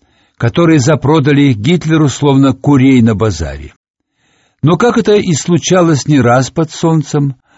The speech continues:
буржуазия не исходила слезами. Мне рассказывали, что некий славянский патриот раскрыл перед нашим атташе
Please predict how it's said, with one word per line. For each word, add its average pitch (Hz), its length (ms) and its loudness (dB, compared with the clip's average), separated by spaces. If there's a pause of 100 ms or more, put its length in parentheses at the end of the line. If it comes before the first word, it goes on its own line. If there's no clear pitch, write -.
(120)
буржуазия 196 800 2
не 214 200 4
исходила 127 520 -2
слезами. 78 640 -12 (920)
Мне 185 200 2
рассказывали, 143 760 2
что 147 240 -2
некий 190 340 0
славянский 151 640 0
патриот 143 640 0 (340)
раскрыл 147 600 0
перед 127 300 0
нашим 110 400 0
атташе 160 540 -2